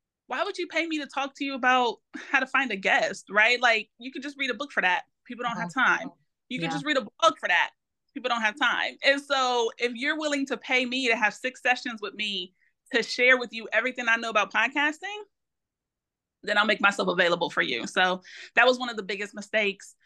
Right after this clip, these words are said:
Speaker 1: The second mistake is it took me probably a whole year before I would call myself a podcaster.
Speaker 2: Uh-huh.
Speaker 1: And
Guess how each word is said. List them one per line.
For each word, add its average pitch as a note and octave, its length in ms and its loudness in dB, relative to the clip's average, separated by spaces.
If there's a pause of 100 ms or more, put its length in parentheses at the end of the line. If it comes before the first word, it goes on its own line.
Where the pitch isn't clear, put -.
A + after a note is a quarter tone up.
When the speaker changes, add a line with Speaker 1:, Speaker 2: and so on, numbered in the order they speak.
(300)
Speaker 1:
The B3 640 -2
second A4+ 380 0
mistake A#3 540 2 (200)
is A3+ 500 0 (160)
it D#4+ 140 -2
took B4 300 -8
me F#4+ 380 -6 (460)
probably F4+ 580 0
a C4 80 2
whole C4+ 360 -4
year G#3+ 400 -2
before B3 260 -2
I A3+ 60 4
would G3+ 120 -8
call A3 160 -2
myself G3+ 300 -4
a F#3+ 60 -18
podcaster. - 760 -4 (440)
Speaker 2:
Uh-huh. F3 280 -6 (160)
Speaker 1:
And A#3+ 840 0